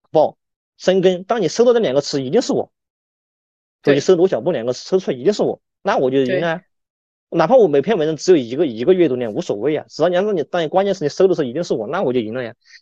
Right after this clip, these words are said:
Speaker 1: 这就是我现在，
Speaker 2: 对。
Speaker 1: 如果我真的要布局小红，要布局那公众号的话，我做的就是这些事儿。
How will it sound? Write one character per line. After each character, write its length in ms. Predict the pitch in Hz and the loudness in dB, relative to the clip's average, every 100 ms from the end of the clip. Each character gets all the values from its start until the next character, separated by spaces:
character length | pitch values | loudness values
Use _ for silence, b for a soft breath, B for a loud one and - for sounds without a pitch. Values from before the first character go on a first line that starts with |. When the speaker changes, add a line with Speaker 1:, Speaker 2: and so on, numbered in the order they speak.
| _ | _
Speaker 1:
这 160 | 269 | 0
就 80 | 202 | 0
是 100 | 185 | 0
我 180 | 143 113 | 0 0
现 200 | 180 180 | 0 0
在， 80 | 165 | -2
Speaker 2:
对。 60 | - | -6
Speaker 1:
如 140 | 143 151 | -6 0
果 200 | 131 113 | 0 0
我 160 | 120 | 0
真 100 | 147 | 0
的 80 | 160 | 0
要 60 | 165 | -2
布 180 | - 147 | -2 -4
局 120 | 135 | -2
小 160 | 131 | -4
红， 180 | 98 101 139 | -6 -10 -8
要 100 | 135 | -4
布 120 | 170 | -4
局 140 | 139 | -2
那 80 | 127 | -4
公 180 | 123 147 | -4 -4
众 120 | 139 | -2
号 100 | 151 | -2
的 80 | 120 | -4
话， 140 | 101 _ _ _ - | -8 _ _ _ -4
我 140 | 135 | -2
做 120 | - | 0
的 80 | 131 | 0
就 80 | 127 | 0
是 60 | |
这 80 | 131 | -2
些 60 | 123 | -4
事 100 | |
儿。 80 | 123 | -8